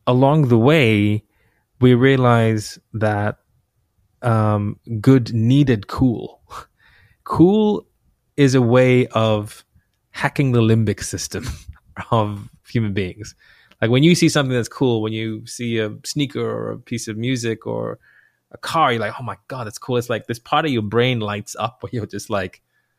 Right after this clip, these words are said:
"I have to be, have it, experience it, connect it," right? And that's where,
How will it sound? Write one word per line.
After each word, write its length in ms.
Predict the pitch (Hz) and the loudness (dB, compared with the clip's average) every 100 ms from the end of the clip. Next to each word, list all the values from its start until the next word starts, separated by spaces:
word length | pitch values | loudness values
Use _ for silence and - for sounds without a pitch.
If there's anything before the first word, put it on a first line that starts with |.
| _ _ _ - | _ _ _ -4
"I 180 | 117 | -2
have 340 | 110 117 98 - | 0 -2 -4 -8
to 420 | - 110 98 95 - _ _ _ _ _ _ _ 135 113 - | -4 -2 -2 -6 -12 _ _ _ _ _ _ _ -14 -14 -2
be, 360 | 139 123 117 _ - | 0 0 -4 _ -10
have 260 | - 117 | -4 -4
it, 120 | 98 - | -6 -12
experience 540 | 117 - 120 113 107 | -12 -4 -4 -4 -6
it, 100 | 107 | -10
connect 340 | - 104 95 - | -8 -8 -8 -12
it," 140 | - | -16
right? 320 | 110 101 104 - _ _ _ _ _ _ _ _ | -12 -10 -10 -12 _ _ _ _ _ _ _ _
And 180 | - 123 | -2 0
that's 340 | 120 127 - 131 | 2 0 0 2
where, 580 | 120 117 110 107 107 | 4 4 4 2 -2